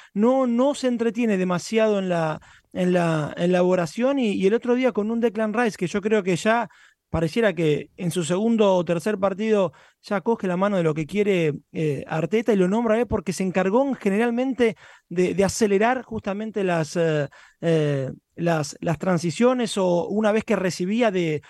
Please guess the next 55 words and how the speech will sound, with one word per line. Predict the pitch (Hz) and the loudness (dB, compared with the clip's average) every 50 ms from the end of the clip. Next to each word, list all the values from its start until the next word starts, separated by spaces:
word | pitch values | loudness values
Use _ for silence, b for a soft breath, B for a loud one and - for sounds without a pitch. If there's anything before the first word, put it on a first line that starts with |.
| B B B | B B B
de | 151 160 170 | 0 2 2
los | 175 175 - | 2 2 0
centrales | - 175 175 165 196 202 220 240 240 220 - - | -2 -4 -4 -2 0 0 0 0 0 -2 -4 -4
y | 190 175 | -2 0
moviéndose | 170 165 180 220 226 202 151 - 185 | 0 0 0 0 -2 -4 -4 -4 -4
muy | 190 196 202 190 | -4 -2 0 2
bien | 202 214 208 | 2 2 2
a | 180 160 | 2 2
las, | 156 147 143 - | 0 -2 -4 -6
a | - 151 | -6 -8
las | 156 151 143 - | -6 -6 -6 -8
espaldas | 143 - - 190 196 180 160 | -8 -4 -2 0 0 0 2
de, | 156 160 147 135 B B B B B B - | 2 0 -2 -2 B B B B B B -2
eh, | 147 151 | 0 2
Berechi | 151 160 175 190 160 - 185 196 | 2 4 2 2 0 0 0 0
ese, | 208 202 - 175 143 | 0 0 -2 -6 -4
que | - 202 214 | -2 0 2
era | 208 | 2
el | 185 147 | 0 0
que | 175 160 | -2 -4
marcaba | 151 147 147 143 - 185 190 185 170 147 B B B B B B | -4 -4 -4 -2 -2 0 0 0 0 -2 B B B B B B
por | - 160 160 160 | -2 0 0 0
delante | 156 165 175 185 190 170 180 | -2 -2 -2 -2 -4 -4 -4
suyo | 151 - 196 196 - - 190 170 | -4 -2 -4 -4 0 0 0 0
o | - 156 | 2 0
intentaba | 160 160 151 156 156 151 214 226 220 170 147 | -2 0 0 0 0 2 2 2 2 0 0
por | 143 147 147 | -2 -2 -2
delante | 151 160 175 170 165 | -2 -4 -6 -4 -4
de | 160 | -6
Declan | 160 156 165 160 151 | -4 -4 -4 -4 -2
Rice | 165 175 165 - - | -2 -2 -2 -2 -2
que | 151 151 | 0 2
no | 165 185 175 | 2 2 2
participara | 185 170 160 156 143 - 151 143 185 208 190 | 0 -2 -2 -4 -4 -4 -2 0 2 2 2
el | 160 160 | 2 -2
ex | 143 147 | -4 -2
West | 170 175 175 - | -2 -2 -2 -2
Ham | - 160 156 | -4 -2 0
del | 147 143 139 | 0 -2 -2
circuito | - 156 143 - 180 180 - 185 170 147 B B B B B B | -2 -4 -2 -2 -2 0 2 2 0 0 B B B B B B
de | - 147 143 | 0 0 0
generación | - 156 156 151 151 151 147 - 185 185 | 0 0 0 0 0 -2 -2 -2 -2 0
de, | 175 160 151 143 139 | 0 2 2 2 0
del | 147 143 151 175 | 0 0 2 2
Arsenal, | 214 226 - 240 220 185 | 2 0 0 -4 -4 -4
pero | 208 202 202 | -4 -4 -2
cada | 226 240 254 | 0 2 2
vez | 269 - | 0 0
que | - | -2
recibía | 226 220 190 - - 220 233 240 220 | -4 -4 -4 -4 -4 -4 0 0 0
Rice | 214 226 254 262 - 254 | 2 2 0 0 0 0
intentaba | 233 214 208 208 240 247 247 247 | -2 -2 -2 0 0 0 2 2
de | 233 220 | 0 -2
primera | - - 202 202 214 240 247 226 | -2 -2 -2 0 2 2 0 0
ya | - - 247 262 | 0 0 -2 -2